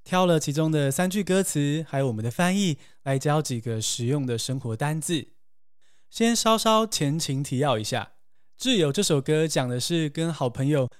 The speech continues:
友达以上恋人未满的关系哈，明明很亲近，可是永远跨不了中间那道鸿沟，哦，这种虐心的歌曲。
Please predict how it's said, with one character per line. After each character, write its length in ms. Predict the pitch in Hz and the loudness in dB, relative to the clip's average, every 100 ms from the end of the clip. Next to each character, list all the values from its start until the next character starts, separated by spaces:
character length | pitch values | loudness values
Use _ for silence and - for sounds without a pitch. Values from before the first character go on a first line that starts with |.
| - | -10
友 240 | - 175 165 | -2 0 2
达 280 | 190 190 233 | 2 2 0
以 160 | 185 | 0
上 420 | 170 233 214 185 | 0 0 0 0
恋 260 | 196 240 196 | 0 2 2
人 300 | 165 160 170 | 0 0 0
未 240 | 208 196 | 0 2
满 220 | 160 135 117 | 2 0 -2
的 100 | 127 | -2
关 320 | 160 165 170 | -2 0 -2
系 400 | - 170 170 170 | -2 -2 0 0
哈， 160 | 170 160 - - - - | -2 -4 -12 -20 -20 -10
明 180 | 170 233 | -2 2
明 180 | 269 277 | 2 2
很 240 | 160 117 | 0 -2
亲 380 | 113 - 208 214 | -4 -2 0 0
近， 300 | - 208 131 - - | 0 0 -2 -10 -12
可 80 | - | -6
是 100 | 202 | -2
永 180 | 233 233 | 0 2
远 140 | 214 | 0
跨 300 | 139 - 247 | -2 0 0
不 100 | - | 2
了 220 | 220 139 | 0 0
中 240 | 123 185 190 | -2 -2 -2
间 120 | 196 | -2
那 120 | 196 | -2
道 160 | 190 156 | -2 -2
鸿 340 | - 131 127 | -4 -6 -4
沟， 300 | 156 196 190 - - - | 0 0 -2 -8 -20 -12
哦， 100 | 143 | -8
这 20 | |
种 280 | 170 131 135 | -6 -4 -2
虐 240 | 190 151 | -2 0
心 240 | 135 151 | -2 -4
的 100 | 147 | -4
歌 260 | 120 135 135 | -2 0 0
曲。 340 | 139 - - | -4 -10 -14